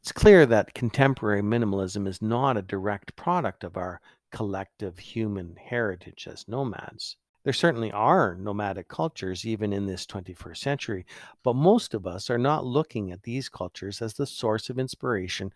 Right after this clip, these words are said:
for how to declutter the closet or design the kitchen, though perhaps we should. Contemporary minimalism is clearly also not a direct product of economic poverty. Those who engage in minimalism often seem to have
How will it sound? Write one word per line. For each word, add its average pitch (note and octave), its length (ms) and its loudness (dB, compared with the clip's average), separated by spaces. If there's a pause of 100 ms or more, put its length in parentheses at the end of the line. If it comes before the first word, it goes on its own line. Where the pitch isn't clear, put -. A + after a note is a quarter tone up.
(220)
for A#2+ 120 -8
how G#2 320 -2
to - 100 -14
declutter G2 680 -6 (280)
the A2+ 60 -10
closet F#2+ 640 -8
or F#2 300 -10 (280)
design F2+ 520 -2
the - 80 -20
kitchen, - 380 -2 (840)
though A#2+ 220 4
perhaps F2 680 -8
we - 80 -20
should. - 440 -6 (680)
Contemporary B2 540 -2
minimalism A2 600 -2
is G#2 120 -10
clearly A2 420 -4 (240)
also B2+ 460 0
not F#2+ 260 -4
a F2 80 -10
direct F2+ 340 -8
product F2 400 -8
of F#2+ 140 -12
economic F2 640 -12
poverty. G#2+ 560 -6 (180)
Those B2 240 0
who A#2 100 -4
engage B2 480 -2
in G#2 140 0
minimalism F#2+ 580 -4
often A#2 380 -4
seem A2+ 280 -2
to G#2 60 -8
have G2+ 300 -4